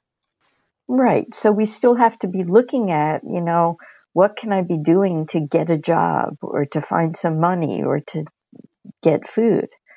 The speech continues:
Like, it, it, that stuff doesn't go away. There are concrete issues that need to be dealt with.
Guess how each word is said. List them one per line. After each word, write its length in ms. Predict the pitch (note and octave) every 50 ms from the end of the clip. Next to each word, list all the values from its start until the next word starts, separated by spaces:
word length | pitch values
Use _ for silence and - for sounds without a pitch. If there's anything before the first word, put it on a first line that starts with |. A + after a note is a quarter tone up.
| - - - _ _
Like, 240 | E3 E3 E3 - -
it, 180 | - F#3 F3 E3+ - _ _ _
it, 180 | - F3 - - _
that 220 | - F#3 G#3 G#3 -
stuff 320 | - - A3 G#3 G#3+ -
doesn't 320 | - F#3+ F#3 F#3 F3 E3
go 240 | D#3+ F3 D#3+ D#3 D#3
away. 520 | D#3 D3 D3 D3 F3 A3 A#3 - A2+ A2+ -
There 180 | - D#3 D3+ D3+
are 100 | D#3+ -
concrete 680 | - - - F#3 F#3+ F#3 F#3 - - G3+ F3+ D#3+ - -
issues 500 | - G#3+ G#3+ - - F3+ C#3+ - - -
that 140 | - D#3 -
need 220 | - D#3+ D#3+ D#3 -
to 80 | - _
be 100 | - D3+
dealt 380 | D3 - E3 F3 G#3+ B3 - -
with. 180 | D3 - -